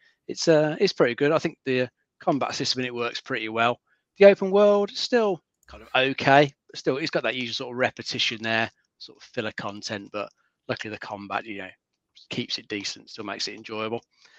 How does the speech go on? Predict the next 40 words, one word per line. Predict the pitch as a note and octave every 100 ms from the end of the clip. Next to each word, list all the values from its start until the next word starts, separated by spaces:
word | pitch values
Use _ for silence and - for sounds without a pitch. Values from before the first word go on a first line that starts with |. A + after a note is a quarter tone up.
| - _
And | C3+
apart | C#3+ - A3+ G3+
from | C#3
that, | B2+
I | A2+
was | C3 -
p-, | - - _ -
fiddling | F3 D3
around | C3+ C3
a |
bit | C3 C3
in, |
uh, | B2 A#2+ A#2 A2 - _ _ _
V | C3 C3
R. | A#2 G#2+ A2 A#2 - _ _ _ -
playing | F#3+
a | F3
game | F3
which | E3
I | G3
think | - D#4+ - -
it | D#3+
came | C3+ B2 B2
out | A#2
this | A#2+ A2 A#2
year, | A2
but | B2+
probably | B2+ C3+
no | C3+ C#3 C3
one's | A#2+ A#2
really | A#2+
ever | G#2+ A2+
heard | A2+ A#2 G2
of. | A2
It's |
a | -
game | D3
called | C#3+ C3+
Max | D3 C#3+ -
Mustard. | D3 D#3+ - F#3+ F#3+